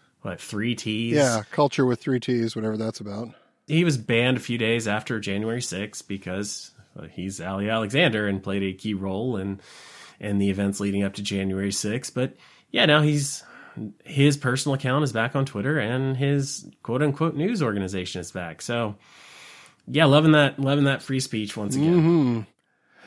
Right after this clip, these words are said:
Speaker 2: So what should we take away from this? Does this mean Trump is over and his support has dried up?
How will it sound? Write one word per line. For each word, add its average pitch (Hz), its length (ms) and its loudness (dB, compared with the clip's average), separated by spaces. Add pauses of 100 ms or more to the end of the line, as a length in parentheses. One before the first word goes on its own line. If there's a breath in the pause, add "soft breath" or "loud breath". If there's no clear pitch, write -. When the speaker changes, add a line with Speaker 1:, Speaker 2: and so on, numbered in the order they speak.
(160 soft breath)
Speaker 2:
So - 180 4
what 233 180 8
should 311 140 6
we 262 80 4
take 208 240 6
away 147 240 6
from 135 200 2
this? 110 260 -4
Does 120 160 -4
this 170 180 -2
mean 170 300 8
Trump 156 280 0
is 139 160 0
over 131 340 0
and 143 120 4
his 131 140 0
support - 340 -4
has 127 160 -2
dried 110 260 -4
up? 139 160 -8